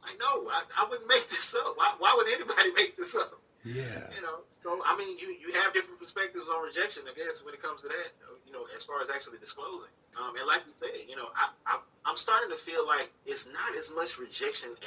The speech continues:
Speaker 1: as we think it is, or at least, you know, that some people mention, because I'm not the best looking person,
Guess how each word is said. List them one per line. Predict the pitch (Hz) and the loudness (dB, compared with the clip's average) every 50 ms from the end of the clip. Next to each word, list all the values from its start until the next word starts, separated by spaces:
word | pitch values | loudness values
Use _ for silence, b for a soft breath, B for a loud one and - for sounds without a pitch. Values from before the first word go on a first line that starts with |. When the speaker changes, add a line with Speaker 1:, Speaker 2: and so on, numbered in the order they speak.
| 110 110 | -8 -8
Speaker 1:
as | 107 - - - 107 | -8 -10 -12 -16 -18
we | 104 95 - _ _ _ _ _ _ | -20 -20 -20 _ _ _ _ _ _
think | - - 120 117 - | -4 -4 -4 -4 -6
it | 101 95 | -10 -8
is, | 92 90 - | -8 -6 -4
or | 101 - | -4 -2
at | 107 | -2
least, | 117 120 120 - - - - - _ _ _ - | -2 -2 -2 -2 -2 -4 -6 -8 _ _ _ -20
you | 120 117 | -14 -10
know, | 107 95 - 113 | -10 -8 -8 -6
that | 113 - - | -6 -6 -4
some | - 123 117 | -4 -6 -6
people | - 123 117 101 92 - - | -6 -8 -8 -8 -10 -10 -10
mention, | 120 147 - - - - | -8 -6 -6 -6 -8 -4
because | - 117 107 101 - - _ _ - | 0 0 0 0 0 -4 _ _ 6
I'm | - - - - - | 10 10 10 12 10
not | 247 247 480 | 10 8 8
the | - - - - | 6 2 2 6
best | 440 - - - - - | 8 8 8 6 4 0
looking | 160 - - - 127 120 - | 0 0 0 -2 -8 -14 -8
person, | - - 113 110 - - - | -6 -4 -4 -4 -6 -10 -16